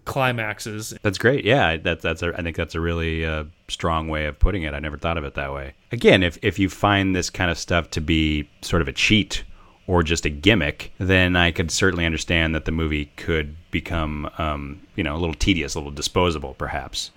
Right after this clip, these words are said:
Speaker 1: Mm-hmm.
Speaker 2: But, uh, but, but I also think you're coming off of, you know, y-, you're obviously about five years removed from Pulp Fiction at this point,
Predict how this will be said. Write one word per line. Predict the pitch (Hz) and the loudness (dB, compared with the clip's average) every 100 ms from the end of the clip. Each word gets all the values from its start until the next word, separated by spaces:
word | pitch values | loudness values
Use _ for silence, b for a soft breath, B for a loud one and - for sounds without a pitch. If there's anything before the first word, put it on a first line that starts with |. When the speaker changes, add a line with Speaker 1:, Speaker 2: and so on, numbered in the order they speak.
| - | -18
Speaker 1:
Mm-hmm. | 139 117 107 - - | -12 -10 -10 -12 -4
Speaker 2:
But, | 90 82 - | -2 0 2
uh, | 82 85 | 2 4
but, | 98 - B | 2 0 B
but | - | 4
I | 170 | 6
also | 202 | 6
think | 226 | 6
you're | 190 | 4
coming | 135 160 143 | 4 4 6
off | 120 120 - | 6 6 6
of, | 117 101 92 87 - - | 8 8 6 -4 -16 -2
you | 131 | 2
know, | 90 | 2
y-, | 95 - | 0 -2
you're | - - 123 - 135 120 | -16 -16 -16 -14 -4 0
obviously | 127 120 - 110 | 2 0 4 6
about | 98 92 | 8 6
five | - 95 | 8 8
years | 95 92 | 8 4
removed | 90 90 87 | 2 -2 -2
from | 85 | -6
Pulp | 80 90 | -2 -2
Fiction | 82 139 95 | 0 0 -2
at | |
this | 82 82 | -2 -4
point, | - 85 87 | 0 0 0